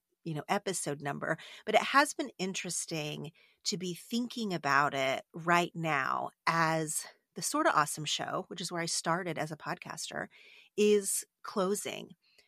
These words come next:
You know, Meg Tietz started Sorta Awesome in twenty fifteen. She asked me to be one of the original co-hosts. We've talked about that here when she was here on the show a few weeks ago.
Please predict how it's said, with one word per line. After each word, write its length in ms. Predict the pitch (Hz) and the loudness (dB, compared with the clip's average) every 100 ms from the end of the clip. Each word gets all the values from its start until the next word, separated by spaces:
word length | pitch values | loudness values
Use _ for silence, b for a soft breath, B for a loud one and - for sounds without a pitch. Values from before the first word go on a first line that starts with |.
| b b - | b b -6
You 80 | |
know, 220 | 196 185 175 | -2 -2 -2
Meg 220 | 180 185 | -2 0
Tietz 260 | - 180 - | -2 -4 -6
started 480 | - 175 175 165 - - | -4 0 0 -2 -6 -8
Sorta 260 | - 180 | -6 0
Awesome 440 | 131 156 - 170 160 | 2 2 0 -4 -4
in 260 | 165 160 160 | -4 -4 -4
twenty 260 | - 160 | -4 -6
fifteen. 800 | 156 135 - - 202 180 175 165 b b | -6 -10 -6 -4 -2 0 -2 -2 b b
She 200 | - - | -6 0
asked 240 | 165 175 185 | 2 0 -4
me 80 | |
to 80 | 156 | -4
be 100 | 160 | -4
one 160 | 156 156 | -2 -2
of 100 | 151 | -2
the 160 | 151 - | -6 -6
original 580 | 151 139 147 147 110 - | -6 -6 -6 -8 -10 -16
co-hosts. 920 | - 202 180 151 143 143 - - - - B B B B | -6 -2 -2 -4 -4 -4 -6 -10 -8 -10 B B B B
We've 380 | 180 170 160 - - | 0 2 0 -10 -4
talked 240 | 202 175 | 0 0
about 220 | 175 156 | 0 0
that 300 | 139 127 120 - _ _ | 2 2 0 -6 _ _
here 480 | - 311 156 123 - | 0 2 2 0 -2
when 120 | 185 | -4
she 220 | 170 - 185 | -2 0 0
was 340 | 175 151 - b b | 0 0 -6 b b
here 300 | - 214 185 | -8 0 2
on 180 | 170 160 | 4 2
the 80 | 160 | 2
show 520 | 156 165 151 147 147 | 0 0 0 0 -2
a 40 | - | -4
few 200 | - 160 | -6 -4
weeks 280 | 202 220 - | -4 -6 -8
ago. 380 | - 110 120 | -6 -6 -6